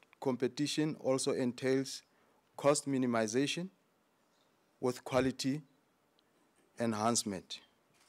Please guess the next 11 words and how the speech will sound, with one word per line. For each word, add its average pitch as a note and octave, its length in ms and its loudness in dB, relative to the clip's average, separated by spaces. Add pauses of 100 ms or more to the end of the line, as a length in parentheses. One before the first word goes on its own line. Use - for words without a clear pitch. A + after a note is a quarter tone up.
(640)
For - 300 2
all F3+ 320 8
important D#3 600 2
industrial C3+ 600 2
and A#2+ 280 -2
scientific B2 540 -6
application, B2+ 640 -4 (840)
a A#2+ 100 4
wide D3+ 320 8
range C3+ 240 2
of B2 180 0